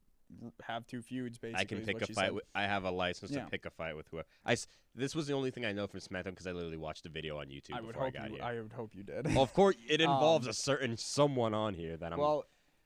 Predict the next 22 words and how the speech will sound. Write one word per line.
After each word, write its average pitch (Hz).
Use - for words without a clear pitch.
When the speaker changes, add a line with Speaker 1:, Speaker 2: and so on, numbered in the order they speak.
Speaker 1:
this 170
brought 165
out 127
Ember 147
Moon. 139
I 147
think 160
Ember's 147
going 135
to 127
be 120
great 117
on 107
SmackDown. -
Speaker 2:
Oh, 185
ditto. 92
Speaker 1:
Um, 127
which 131
then 135
brought 123
out 117
Bayley. 143